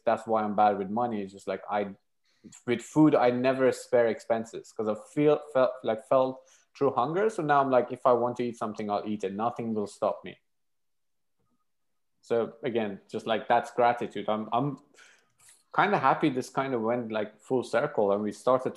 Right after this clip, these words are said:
talking about gratitude and now we're, we're back here again. But yeah, sorry, that got dark a little bit.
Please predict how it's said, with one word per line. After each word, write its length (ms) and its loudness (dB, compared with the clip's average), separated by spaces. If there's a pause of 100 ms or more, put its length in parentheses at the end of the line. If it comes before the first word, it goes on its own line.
talking 260 -2
about 160 0
gratitude 540 -4
and 100 -4
now 100 -4
we're, 200 0 (100)
we're 240 -4
back 180 -4
here 200 -2
again. 320 -6 (920)
But 220 -2 (260)
yeah, 160 -6 (600)
sorry, 300 -4
that 180 0
got 220 -4
dark 260 2
a 40 -2
little 340 -6
bit. 100 -12